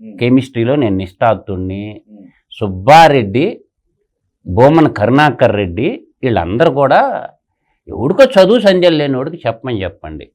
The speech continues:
Speaker 2: ఇప్పుడు ఒక్కటి షణ్ముఖు, నేషనల్ డైరీ డెవలప్‌మెంట్ బోర్డు ఇచ్చింది సర్టిఫికేట్.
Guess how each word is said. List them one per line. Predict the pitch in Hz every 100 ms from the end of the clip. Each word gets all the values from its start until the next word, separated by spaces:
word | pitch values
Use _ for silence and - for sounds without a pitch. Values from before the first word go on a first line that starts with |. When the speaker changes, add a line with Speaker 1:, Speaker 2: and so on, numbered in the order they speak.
| -
Speaker 2:
ఇప్పుడు | 190 196 320 294 156 180 247
ఒక్కటి | 120 - 180 214
షణ్ముఖు, | 226 131 107 90 82 80 80 90 _ _ _ _ -
నేషనల్ | 98 117 196 247 220 - 214 233 214
డైరీ | 135 160 185 180 190
డెవలప్‌మెంట్ | 185 117 139 160 160 151 147 151
బోర్డు | 98 82 117 143 110
ఇచ్చింది | 110 - 87 110
సర్టిఫికేట్. | 185 104 - 110 - 92 85